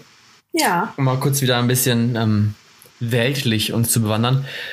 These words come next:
Speaker 2: wir können mal kurz, wir haben jetzt viel über Amerika gesprochen. In Thailand fand ich sehr schön.
Speaker 1: Mhm.
Speaker 2: In Thailand wurde demonstriert. Und weißt du, was auf dieser Demonstration passiert ist, Pega?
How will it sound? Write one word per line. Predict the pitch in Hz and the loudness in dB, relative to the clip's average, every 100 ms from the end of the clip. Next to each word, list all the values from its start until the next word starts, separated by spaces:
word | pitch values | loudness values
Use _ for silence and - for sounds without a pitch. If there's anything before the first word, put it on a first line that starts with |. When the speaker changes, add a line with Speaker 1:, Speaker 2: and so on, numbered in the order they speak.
| - - | -14 -16
Speaker 2:
wir | 165 127 127 120 | -4 0 0 0
können | - 147 | -2 0
mal | 135 | -2
kurz, | 135 151 135 - - | -2 -2 0 -2 -4
wir | 131 | 0
haben | 139 | 2
jetzt | 139 139 147 | 2 0 -4
viel | 139 180 202 165 | 0 0 2 0
über | 151 147 135 135 | -2 0 0 -2
Amerika | 135 135 165 190 | 0 2 2 -2
gesprochen. | 165 - 160 160 156 | -2 -2 -2 -2 0
In | 135 135 | 2 2
Thailand | 139 214 190 98 104 | 2 0 0 0 -2
fand | - 123 117 | -2 0 0
ich | 110 | 2
sehr | 139 | 0
schön. | 151 - 123 180 - - - - - - - _ | 2 2 0 0 -4 -18 -20 -20 -20 -20 -20 _
Speaker 1:
Mhm. | 190 185 208 214 - - - - - | 0 2 0 -2 -10 -12 -16 -16 -4
Speaker 2:
In | 131 | 0
Thailand | 131 135 160 165 | 2 2 0 0
wurde | 143 143 | 0 2
demonstriert. | 135 127 123 - 156 104 - - - - - | 2 2 0 0 0 0 -2 -12 -18 -14 -8
Und | 127 113 | -2 0
weißt | 120 156 170 | 0 0 0
du, | 165 | 0
was | 143 - | 0 0
auf | 131 | 0
dieser | 135 131 | 2 2
Demonstration | 123 131 123 123 - 117 - 143 151 | 2 2 2 0 -2 -2 0 0 0
passiert | 143 139 143 | 0 2 0
ist, | 107 - | 0 -2
Pega? | 98 90 82 | 0 0 -2